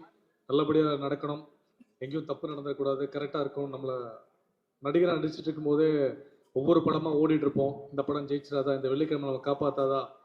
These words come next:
ஒரு பிசினஸ் நடந்துடாதான்னு ஓடிட்டு இருப்போம். எல்லாருக்கும் தெரியும், அது கஷ்டமான, கடினமான விஷயம். இப்போ கொஞ்சம் சுலபமா ஒரு ரெண்டு வயசு குழந்தை வரைக்கும் என் பேரை உச்சரிக்கிற அளவுக்கு என்ன பிக் பாஸ் ஒரு பெரிய பிரேக் கொடுத்துருக்கு. அந்த பிரேக்கை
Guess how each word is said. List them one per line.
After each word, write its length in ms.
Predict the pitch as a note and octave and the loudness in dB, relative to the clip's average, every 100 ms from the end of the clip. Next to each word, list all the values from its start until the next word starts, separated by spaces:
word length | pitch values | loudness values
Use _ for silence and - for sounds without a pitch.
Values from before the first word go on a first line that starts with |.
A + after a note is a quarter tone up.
| _ _ | _ _
ஒரு 120 | C3 | -10
பிசினஸ் 480 | C3+ C#3 E3+ - - | -8 -2 -4 -2 0
நடந்துடாதான்னு 540 | C#3+ C#3+ C#3 C3+ C#3 C3+ | 2 4 4 2 0 0
ஓடிட்டு 140 | C3+ | 0
இருப்போம். 300 | B2+ A#2 C3+ - _ _ _ _ | -2 -6 -10 -10 _ _ _ _
எல்லாருக்கும் 380 | B2 C3+ D3 D#3 | -2 0 0 -4
தெரியும், 280 | C#3 C#3 C3 | -4 -4 -6
அது 140 | B2 - | -10 -8
கஷ்டமான, 500 | C3 - C#3+ D3 C#3 | -6 -4 -6 -4 -6
கடினமான 480 | - C#3 C#3 C#3 | -4 -2 -2 -2
விஷயம். 320 | C3 A#2 D3+ - - _ _ _ _ _ | -2 -2 -6 -6 -18 _ _ _ _ _
இப்போ 260 | E3 F3+ F#3 D#3 C3+ B2 - - _ _ - | 0 6 8 8 4 0 -6 -18 _ _ -2
கொஞ்சம் 260 | D#3+ D3+ - | 2 2 4
சுலபமா 500 | F#3 G3 G3+ G#3 G#3+ - - - _ _ _ | 8 8 8 4 0 -4 -12 -20 _ _ _
ஒரு 320 | C3+ C3 B2+ | 0 2 2
ரெண்டு 240 | C#3 F3+ F#3+ | 2 8 12
வயசு 220 | G3+ G3 | 12 10
குழந்தை 300 | E3 E3+ E3+ | 4 6 6
வரைக்கும் 400 | E3 E3+ F#3 D#3 | 6 2 0 -2
என் 260 | D3 C#3+ | -6 -2
பேரை 240 | C#3 E3+ D#3 | 2 4 4
உச்சரிக்கிற 460 | D#3 E3 D#3 D3 | 4 2 4 2
அளவுக்கு 320 | C#3 D#3 D#3 E3+ | 2 2 2 -2
என்ன 120 | C#3 | 0
பிக் 200 | C3+ - | 0 2
பாஸ் 360 | E3 D#3+ - - | 0 0 -8 -12
ஒரு 120 | C#3 C3 | -10 -2
பெரிய 240 | C#3+ D#3 | 0 2
பிரேக் 260 | D3 C#3+ D3+ | 2 -2 -2
கொடுத்துருக்கு. 400 | C#3 B2+ A#2 D#3 - - - _ - | -8 -8 -6 -6 -8 -20 -20 _ -16
அந்த 260 | - D#3+ D3+ | -8 -4 -4
பிரேக்கை 680 | C#3+ E3 G#3+ A3 B3+ - | 2 6 6 4 -2 -8